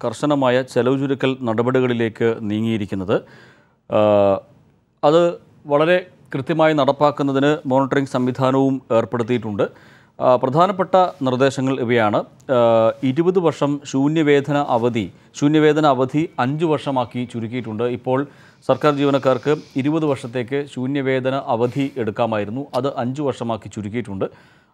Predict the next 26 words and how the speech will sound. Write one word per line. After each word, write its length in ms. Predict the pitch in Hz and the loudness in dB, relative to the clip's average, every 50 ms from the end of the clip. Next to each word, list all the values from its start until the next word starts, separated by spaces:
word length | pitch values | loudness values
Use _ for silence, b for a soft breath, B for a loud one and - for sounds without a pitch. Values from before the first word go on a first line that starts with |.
| b | b
അഞ്ച് 180 | 143 151 165 196 | 0 0 2 2
വർഷത്തിനപ്പുറത്തേക്ക് 800 | 190 170 160 156 165 151 143 120 156 147 143 131 143 127 - 147 | 0 0 0 -4 -2 -2 0 0 -2 -4 -2 -2 -4 -4 -2 -4
ഇവർ, 380 | 147 151 151 139 127 131 123 127 - _ _ 143 | -4 -4 -4 -2 -2 -2 -2 -2 -10 _ _ -2
ആ, 120 | 131 123 | -2 -2
തിരികെ 400 | 113 - 135 123 127 120 143 151 | 0 -2 -4 -6 -4 0 0 -2
ജോലിയിൽ 380 | 143 147 123 123 127 131 135 139 | -2 -2 -4 -4 -4 -2 -4 -4
പ്രവേശിച്ചില്ല 600 | 131 131 120 120 127 123 - - - 120 117 120 | -4 -4 -2 -2 -4 -4 -6 -10 -8 -2 0 0
എങ്കിൽ 360 | 117 117 110 107 104 143 208 b b b b b b b b b _ 127 | 2 0 -2 -2 -4 -6 -8 b b b b b b b b b _ -2
അത്, 260 | 120 113 123 120 117 110 - _ _ _ _ - 120 | 0 2 2 0 0 -2 -4 _ _ _ _ -4 -2
ആ, 220 | 117 117 113 113 113 | 0 0 0 2 2
രാജിയായി 540 | 120 123 131 135 139 147 139 117 101 90 - - _ - | 2 2 2 2 2 2 2 2 2 -2 -6 -12 _ -4
കണക്കാക്കും, 460 | 117 113 110 101 123 113 - 156 165 139 | -4 -2 0 0 -2 -2 -2 -4 -2 -2
അല്ലെങ്കിൽ 240 | 117 113 113 117 | -2 0 -2 -4
പുറത്താക്കിയതായി 680 | 110 110 117 113 110 127 113 104 - 113 101 110 104 101 - | -2 -2 -2 0 0 0 -2 -2 -4 -2 -2 0 -2 -2 -2
കണക്കാക്കും. 480 | 101 101 95 - 104 92 - 127 - - b b b b b b b b _ - | -6 -6 -2 -2 -2 -2 -2 -6 -10 -10 b b b b b b b b _ -2
ആ, 40 | 110 107 104 104 110 | 2 2 2 2 2
അതോടൊപ്പം, 520 | 151 131 139 156 156 147 160 160 170 175 - - _ _ _ | 0 2 2 2 2 2 0 -4 -4 -8 -12 -18 _ _ _
ആ, 240 | 147 139 135 135 139 | 2 2 4 4 2
സ് 140 | 131 - - | 0 -8 -6
കോളേജുകളിൽ 640 | - 151 156 175 196 214 180 175 139 131 127 139 143 - 147 | 0 4 4 4 4 4 2 2 0 2 0 0 0 0 -2
അധ്യാപന 480 | 123 123 117 131 139 143 147 156 156 | -2 -2 0 0 0 2 2 0 -2
സമയം 460 | 151 - 127 123 120 120 127 147 151 - _ _ _ _ _ _ _ _ _ | 0 -2 -2 0 0 0 -2 -4 -6 -10 _ _ _ _ _ _ _ _ _
ആഴ്ചയിൽ 440 | 127 127 135 139 - - 147 143 147 | 2 4 4 2 0 0 -2 -2 -2
കുറഞ്ഞത് 640 | 143 - - 147 139 151 156 170 165 185 190 - - - | -4 -6 -8 -4 -4 -2 -2 0 -2 -2 -4 -4 -4 -4
പതിനാറ് 320 | 131 123 135 151 156 156 | -4 0 2 2 2 2
മണിക്കൂർ 460 | 156 143 123 120 107 - 123 120 131 | 2 0 -2 -4 -4 -4 -6 -6 -6